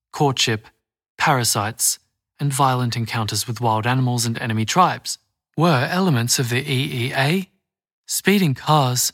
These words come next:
fast food, desk jobs, and tax returns were not. If we can identify specific changes to our environment that have shifted the optimal trade-off point between competing design desiderata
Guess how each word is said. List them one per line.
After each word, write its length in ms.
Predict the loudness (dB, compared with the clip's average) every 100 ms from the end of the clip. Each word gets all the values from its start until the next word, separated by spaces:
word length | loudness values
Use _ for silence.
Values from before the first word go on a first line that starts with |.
| _ _
fast 440 | 0 2 4 2
food, 440 | 0 2 2 0 -6 _ -2
desk 400 | 2 4 2 0
jobs, 420 | 0 0 0 -2 -2
and 220 | -2 0
tax 340 | 2 2 0
returns 600 | 0 0 0 -2 -4 -6 -8 _ _ _ _
were 160 | 0 2
not. 340 | 2 0 -6 -12 _ _ _ _ _ _ _ _ _ -8
If 180 | -2
we 100 | 0
can 160 | 2 2
identify 600 | 2 2 2 0 0 0
specific 480 | 0 2 0 0 -2
changes 400 | 2 2 2 0
to 160 | 0 0
our 140 | 2
environment 540 | 2 4 4 4 2 0
that 100 | -2
have 100 | 0
shifted 640 | 2 2 2 -2 -6 -8 _ _ _
the 60 | 0
optimal 400 | 2 0 0 2
trade-off 360 | 2 2 0
point 300 | 0 0 0
between 320 | -2 0 0 2
competing 480 | 0 0 0 2
design 400 | 2 4 4 4
desiderata 760 | 2 0 0 -2 -2 -2 -2 -2